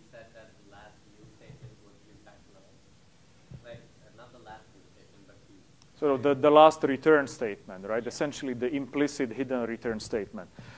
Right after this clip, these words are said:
Speaker 2: So if that's how we define it, that yes, indeed, the null would be redundant and we don't need to put it there.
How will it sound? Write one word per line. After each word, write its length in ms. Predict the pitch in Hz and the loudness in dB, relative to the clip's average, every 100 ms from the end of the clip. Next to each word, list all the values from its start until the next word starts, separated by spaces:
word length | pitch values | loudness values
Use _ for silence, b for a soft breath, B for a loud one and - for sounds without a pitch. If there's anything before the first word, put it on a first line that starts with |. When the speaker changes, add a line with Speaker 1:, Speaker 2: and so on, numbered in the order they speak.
| B | B
Speaker 2:
So 140 | - 175 | 2 4
if 160 | 160 | 6
that's 200 | 196 220 | 8 8
how 120 | 190 | 8
we 140 | 190 165 | 6 6
define 400 | 151 - 160 156 | 2 2 0 2
it, 100 | 135 | 2
that 160 | 131 - - | 2 2 -8
yes, 540 | 139 127 - - - - | -2 -2 -2 -12 -12 -12
indeed, 400 | 131 120 123 107 | -8 -4 -4 -4
the 80 | |
null 300 | 120 131 135 | 0 4 4
would 200 | 120 120 | 2 -6
be 140 | 110 113 | -6 -6
redundant 560 | 110 107 147 143 135 | -4 2 2 4 0
and 180 | 123 117 | 0 -2
we 100 | 113 | -6
don't 300 | 117 120 117 | -6 -4 -4
need 200 | 113 104 | -6 -10
to 80 | 110 | -14
put 240 | - 107 | -16 -18
it 120 | 104 - | -18 -14
there. 220 | 90 | -14